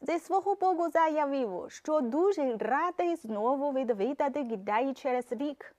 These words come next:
і що його черговий візит свідчить про близькість іспано-китайських відносин.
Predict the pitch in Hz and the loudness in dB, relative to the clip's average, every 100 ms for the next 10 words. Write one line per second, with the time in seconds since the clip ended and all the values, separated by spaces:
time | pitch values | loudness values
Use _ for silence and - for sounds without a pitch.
0 | _ - - - 320 339 - 359 285 285 | _ -20 -20 -6 -2 -2 2 2 4 4
1 | 330 294 320 294 277 302 349 330 277 254 | 2 -2 0 0 2 2 2 2 0 -2
2 | 311 294 247 - - 240 359 349 - 285 | 0 -2 -4 -12 -8 0 0 0 -4 -6
3 | 277 254 285 277 233 240 302 370 349 240 | -6 -2 2 2 2 0 0 0 0 -4
4 | 226 214 - - 208 - - - 262 269 | -6 -8 -10 -12 -12 -14 -20 -10 -6 -6
5 | - 233 277 320 330 - - - 202 175 | 2 2 4 2 2 0 -6 -6 -4 -2
6 | - - 262 269 330 320 330 190 170 - | -6 -6 -6 -4 -4 -2 -2 -2 -4 -14
7 | 269 | -16